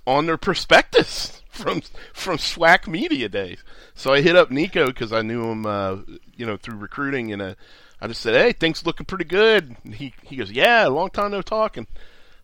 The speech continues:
I said, "Yeah, so you looking forward to getting going?" He goes, "Oh, uh, I'm not at Prairie View anymore." And I'm like, "Whoa, whoa, you're on," I was like, "They're bragging on you in the prospectus that printed ten days ago. What happened?" He goes, "Oh, yeah, it's all happened in the last week."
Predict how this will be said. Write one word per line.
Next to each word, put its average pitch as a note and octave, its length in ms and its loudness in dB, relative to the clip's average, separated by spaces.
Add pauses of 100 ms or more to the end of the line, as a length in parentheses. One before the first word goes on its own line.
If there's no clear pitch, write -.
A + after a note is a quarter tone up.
I E3 40 -14
said, C3+ 240 -14
"Yeah, A3 260 0
so - 180 -6
you B2 120 -6
looking C#3+ 240 -8
forward D#3 240 -8
to D#3 40 -10
getting D#3+ 240 -6
going?" F#3 260 -2
He E3+ 60 -4
goes, C#3+ 200 -2
"Oh, C#3+ 300 0 (100)
uh, A#2 260 2
I'm C#3+ 100 -2
not B2+ 180 2
at A#2+ 180 4
Prairie A2 260 -2
View F2+ 220 -10
anymore." F2 320 -16 (1120)
And C3+ 80 4
I'm C#3+ 60 4
like, B2+ 140 2
"Whoa, B2+ 280 -2
whoa, B2+ 400 0
you're D3+ 200 -2
on," E3 160 4 (180)
I D3+ 80 -2
was F3 180 -4
like, E3 160 0
"They're F3+ 140 4
bragging E3 560 4
on C#3+ 180 2
you D3+ 160 0
in D3 120 -2
the C3+ 80 -2
prospectus - 680 -2
that - 220 -6
printed F#3+ 380 -2
ten A3 300 0
days G3 320 0
ago. B2+ 240 0
What D3+ 200 0
happened?" A#3+ 480 0 (280)
He C#3+ 100 -4
goes, D3+ 180 4
"Oh, E3 100 6
yeah, C#3+ 240 8
it's A#2+ 120 2
all C3 120 -2
happened A#2+ 300 0
in G#2 40 -8
the G2+ 80 -6
last G2 300 -4
week." C#3 320 -14